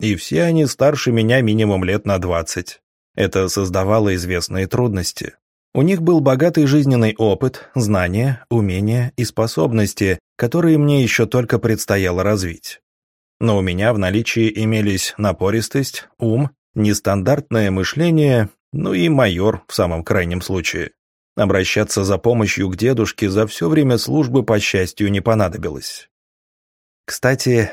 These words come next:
здесь нарисовалась ещё одна проблема. После первой же тренировки,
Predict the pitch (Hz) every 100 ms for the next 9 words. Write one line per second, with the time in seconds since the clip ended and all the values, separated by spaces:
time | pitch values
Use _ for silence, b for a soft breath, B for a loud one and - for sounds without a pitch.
0 | - 107 92 113 143 127 113 101 98 95
1 | 98 101 92 95 92 - 92 87 90 87
2 | 101 92 92 87 85 71 _ _ _ _
3 | _ _ - 117 131 135 151 156 151 147
4 | 151 - 156 139 104 95 - 98 92